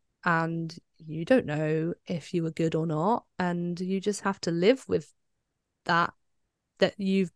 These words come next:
you just have to live knowing that you did the best you could. Um, when you send it off into the casting world and it goes into the ether, like, I,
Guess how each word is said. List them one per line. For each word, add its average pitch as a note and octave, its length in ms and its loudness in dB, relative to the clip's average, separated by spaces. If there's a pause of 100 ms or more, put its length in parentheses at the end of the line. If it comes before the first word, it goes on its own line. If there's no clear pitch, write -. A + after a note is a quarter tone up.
(100)
you A3 240 2
just B3 180 -2
have B3 100 0
to - 80 -2
live G3+ 380 4 (300)
knowing G3 420 4
that F3 120 -4
you F#3 180 0
did G3 180 4
the E3 60 -8
best - 280 0
you E3 100 -4
could. F3 460 2 (1000)
Um, E3+ 580 2 (380)
when F3 180 2
you F3 80 0
send E3+ 300 2
it - 60 2
off - 240 -2
into E3+ 260 -2
the E3 80 -4
casting E3 460 0
world F3 380 4
and F3 100 2
it - 160 -4 (340)
goes E3 240 2
into F3 280 -4
the - 180 -2
ether, F3 440 2
like, E3+ 400 0 (1300)
I, - 60 0